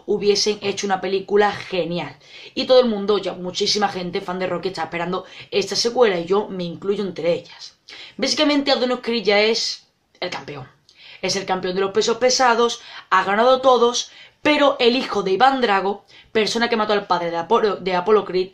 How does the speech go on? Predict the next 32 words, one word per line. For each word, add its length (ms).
persona 260
que 60
mató 160
al 140
padre 180
de 80
Adonis 260
Creed, 320
Apollo 320
Creed, 280
su 220
hijo 440
retará 640
a 100
Adonis 340
Creed 260
para 440
proclamarse 580
ganador. 340
Y 100
es 140
aquí 340
donde 320
esa 340
sinopsis 720
ya 300
empezará 480
la 160
película. 500
La 240
película 580
es 520